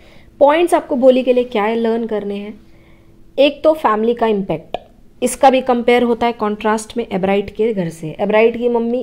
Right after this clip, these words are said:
एक्स्ट्रा हेल्प करने वाली, कभी उसका विल टूटने ना देने वाली, और भोली के पेरेंट उसको इग्नोर करने वाले। भोली fails to develop self confidence। क्यों नहीं सेल्फ कॉन्फिडेंस आया? उसके पेरेंट्स की वजह से ही नहीं आया। जब पेरेंट्स ही सपोर्ट नहीं करेंगे तो कॉन्फिडेंस कहाँ से आएगा?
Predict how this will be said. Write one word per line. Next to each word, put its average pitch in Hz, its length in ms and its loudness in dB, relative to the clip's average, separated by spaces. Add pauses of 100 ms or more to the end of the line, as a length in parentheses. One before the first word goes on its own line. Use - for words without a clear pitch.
(120)
एक्स्ट्रा 233 320 -2
हेल्प 233 300 -2
करने 220 320 -4
वाली, 220 280 -6 (600)
कभी 202 420 0
उसका 254 240 -2
विल 226 220 4
टूटने 220 360 -4
ना 220 120 -2
देने 208 280 0
वाली, 202 420 -6
और 226 160 2
भोली 202 440 2
के 247 100 4
पेरेंट 226 360 0
उसको 214 200 -4
इग्नोर 196 340 -4
करने 208 340 -10
वाले। 202 220 -14 (1400)
भोली 269 320 10
fails 285 300 0
to 302 120 -2
develop 262 320 4
self 254 280 -2
confidence। 240 500 -2 (100)
क्यों 320 180 -2
नहीं 294 100 -2
सेल्फ 247 240 -2
कॉन्फिडेंस 220 460 -2
आया? 220 200 -2
उसके 233 220 -6
पेरेंट्स 196 440 -4
की 233 120 -10
वजह 185 280 -2
से 247 140 -2
ही 247 100 -2
नहीं 247 240 -2
आया। 208 220 -8 (480)
जब 262 200 0
पेरेंट्स 226 360 2
ही 277 60 -8
सपोर्ट 277 320 0
नहीं 262 180 -2
करेंगे 262 280 0
तो 262 120 -4
कॉन्फिडेंस 247 460 -4
कहाँ 214 180 -8
से 190 140 -8
आएगा? 170 280 -8